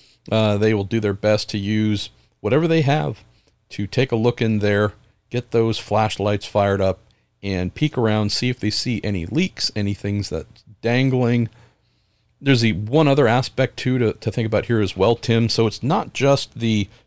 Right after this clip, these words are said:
tightening of things together that makes a race car a one-piece unit. There's also the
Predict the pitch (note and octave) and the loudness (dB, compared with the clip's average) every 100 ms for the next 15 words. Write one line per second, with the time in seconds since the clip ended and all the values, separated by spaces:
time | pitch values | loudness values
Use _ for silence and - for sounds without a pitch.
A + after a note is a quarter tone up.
0 | _ - - D#3 - C#3+ C3+ B2+ A2 - | _ -6 0 0 2 0 2 2 0 0
1 | B2+ A#2+ - A2 G2+ G#2+ G#2 F2 F2 F#2 | 0 0 -2 -6 0 2 2 0 0 -2
2 | - F#2+ F#2 G2+ F2+ F#2 G2 - - F#2+ | -2 -4 -4 -4 -2 -2 -4 -4 0 2
3 | F#2 F2 - _ _ _ - F#2 F2 G2 | 2 -2 -12 _ _ _ -6 -4 -2 -2
4 | G2+ - G#2+ G2 - G2+ A2 G#2 F2+ - | -2 -4 -6 -6 -6 -6 -4 -4 -4 -8
5 | - _ _ _ _ _ _ _ _ _ | -20 _ _ _ _ _ _ _ _ _
6 | - A2+ - C#3+ F#3 - D#3+ D#3+ D3 B2 | -6 -6 -2 0 0 0 2 4 2 0
7 | A2+ B2 A#2+ B2 A#2 A2+ | 0 2 2 2 0 0